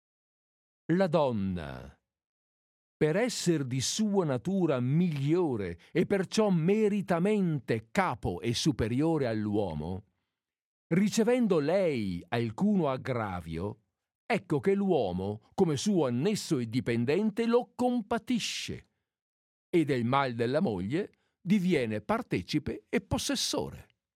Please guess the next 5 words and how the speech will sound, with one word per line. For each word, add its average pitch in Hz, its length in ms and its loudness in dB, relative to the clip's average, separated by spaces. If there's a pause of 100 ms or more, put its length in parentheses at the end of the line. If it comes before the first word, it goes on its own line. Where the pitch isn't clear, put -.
(1000)
Lei 151 220 2
traditrice 175 840 -4
e - 120 -2
lui 135 380 -2
disonorato. 220 880 -2